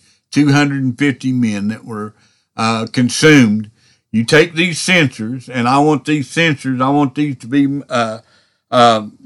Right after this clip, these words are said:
to take these and make a, uh, broad plate for a covering of the altar." In other words, I want 'em, I want these put all the way around the altar and to cover this altar,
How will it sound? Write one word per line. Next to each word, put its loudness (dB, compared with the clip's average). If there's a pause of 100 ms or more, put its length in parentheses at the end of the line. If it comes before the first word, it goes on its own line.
to -8
take 4
these 0
and -4
make -2
a, -2
uh, 0 (320)
broad 4
plate -2 (360)
for -2
a -2
covering 0 (260)
of -2
the 0
altar." -2 (380)
In 0
other 4
words, 2
I 4
want 2
'em, -10
I 0
want -2
these -4
put 2
all 4
the 0
way 4
around -2
the -2
altar 2
and -6
to -4
cover 0
this -10
altar, -4